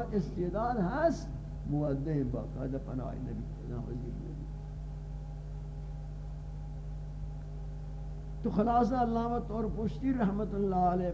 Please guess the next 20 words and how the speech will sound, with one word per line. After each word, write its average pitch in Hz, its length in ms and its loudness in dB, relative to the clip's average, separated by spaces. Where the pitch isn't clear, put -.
فرمانے 214 680 2
کہ 202 60 -4
اذا 190 340 2
غیر 180 220 2
از 180 120 2
شی 214 240 -4
کہ 208 60 0
ما 185 260 2
استعداد 160 680 2
مراد 254 380 6
بگنیں، 254 520 4
دیکھ 147 120 0
چیز 147 140 -2
بودتے 151 420 0
نہ 165 60 2
کہاں، 120 260 -2
اسلام 143 440 0
بودتے 175 260 0
نہ 143 140 2
کہاں۔ - 480 -4